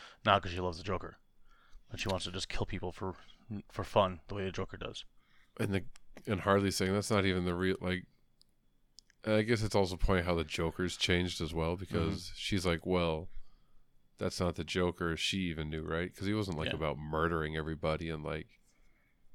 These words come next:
Speaker 2: he was about, like, beating the shit out of her, but then, like, still just practical jokes and stuff like that still.
Speaker 1: Mm-hmm.
Speaker 2: 'Cause even though it was a different Harley Quinn, it was a different Joker. He still was a jerk, don't get me wrong, but, like, he wasn't, like,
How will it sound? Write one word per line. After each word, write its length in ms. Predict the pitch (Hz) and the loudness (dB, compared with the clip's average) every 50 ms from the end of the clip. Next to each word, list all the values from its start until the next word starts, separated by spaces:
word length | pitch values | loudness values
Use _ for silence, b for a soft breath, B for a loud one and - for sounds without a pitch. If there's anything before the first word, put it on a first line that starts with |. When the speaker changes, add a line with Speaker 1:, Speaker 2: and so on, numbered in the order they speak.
| - - - | -20 -18 -10
Speaker 2:
he 140 | - 95 | -4 -2
was 100 | 90 82 78 | -2 -2 -2
about, 400 | 78 - 80 78 78 78 - - _ _ _ _ _ _ _ _ _ _ _ _ _ _ - - | -2 -2 -2 0 0 -2 -4 -8 _ _ _ _ _ _ _ _ _ _ _ _ _ _ -16 -14
like, 160 | 87 82 - | -14 -12 -6
beating 200 | - 90 78 - | -6 -6 -6 -6
the 60 | 82 80 | -6 -8
shit 200 | - - 87 85 | -6 -4 -2 0
out 120 | 82 78 | 0 0
of 80 | 78 80 | 0 2
her, 160 | 82 80 76 | 0 0 0
but 140 | 82 80 - | 0 -4 -4
then, 120 | - 82 | -4 -4
like, 140 | 80 80 78 | -2 -2 -2
still 200 | - - 95 85 | -2 -2 -2 -2
just 220 | 82 - - - - | -2 -2 -6 -8 -6
practical 500 | - 95 87 82 - - - - - 82 | -2 0 0 0 0 -4 -8 -6 -6 -6
jokes 400 | 76 - - 85 85 87 - - | -4 -2 -2 0 0 -2 -4 -6
and 100 | 95 87 | -8 -8
stuff 260 | - - 98 92 - - | -8 -6 -8 -8 -6 -6
like 160 | 95 92 - | -10 -8 -6
that 220 | 95 95 90 - | -8 -8 -6 -8
still. 340 | - - - 98 98 101 - _ - | -8 -6 -6 -6 -6 -6 -10 _ -8
Speaker 1:
Mm-hmm. 260 | 127 117 110 113 120 127 - - - - - _ _ _ - | -4 -4 -2 -2 -2 -4 -6 -10 -18 -20 -20 _ _ _ -6
Speaker 2:
'Cause 140 | - 110 101 | -2 2 4
even 160 | 113 117 113 110 | 4 6 6 6
though 100 | 107 101 | 6 6
it 20 | 98 98 | 8 6
was 140 | 95 87 | 6 4
a 60 | 92 85 | 4 0
different 280 | - 90 90 90 85 | 0 -2 -2 0 2
Harley 260 | 87 90 85 85 85 | 4 4 4 4 2
Quinn, 300 | - - - 98 92 85 | 0 -2 0 2 2 2
it 60 | 82 78 | 2 2
was 160 | 87 90 82 | 2 2 0
a 60 | 85 | 0
different 300 | 78 - 82 80 82 76 71 | -2 -4 -4 -4 -4 -6 -4
Joker. 540 | - - 82 82 78 - 80 80 80 82 - _ | -2 0 0 0 0 -2 -4 -6 -6 -8 -12 _
He 100 | - 101 | -6 -6
still 200 | - - - 143 107 | -2 2 4 4 6
was 200 | 92 98 92 85 | 6 4 4 2
a 60 | 76 | 0
jerk, 380 | - - - 85 80 78 - | -2 0 0 2 2 0 -2
don't 160 | - 82 80 - | -6 -8 -6 -4
get 120 | - 76 | -4 -4
me 60 | 58 | -4
wrong, 380 | 55 53 78 82 78 76 82 - - | -4 -2 -2 -2 -2 -2 -4 -8 -12
but, 100 | - 69 | -12 -10
like, 200 | 85 85 85 - - b b b b b b b - - | -8 -8 -8 -10 -14 b b b b b b b -6 2
he 80 | - 107 | 4 6
wasn't, 320 | 98 101 95 87 101 95 | 8 8 6 6 6 4
like, 180 | 92 87 90 - | 6 4 4 2